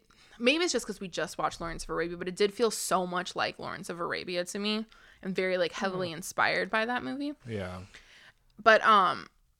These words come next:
Speaker 1: I don't know. I just didn't find any th-, real aspect of it, like, overwhelmingly impressive from a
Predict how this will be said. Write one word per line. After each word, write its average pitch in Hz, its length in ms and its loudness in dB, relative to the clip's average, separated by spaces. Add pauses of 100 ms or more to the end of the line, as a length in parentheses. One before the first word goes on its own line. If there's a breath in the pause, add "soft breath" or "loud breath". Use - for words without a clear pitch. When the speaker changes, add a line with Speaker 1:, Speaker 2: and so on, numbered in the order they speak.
(760)
Speaker 1:
I 226 140 -2
don't 240 160 0
know. 180 300 0
I 254 140 -2
just 294 200 -4
didn't 302 240 -2
find 214 420 4 (280)
any 208 400 -2
th-, - 100 -2 (800)
real 196 260 4
aspect 185 440 2
of 170 100 -4
it, 175 120 0
like, 175 180 -2 (100)
overwhelmingly 175 920 0
impressive - 720 -6 (100)
from 180 200 -2
a 170 100 -6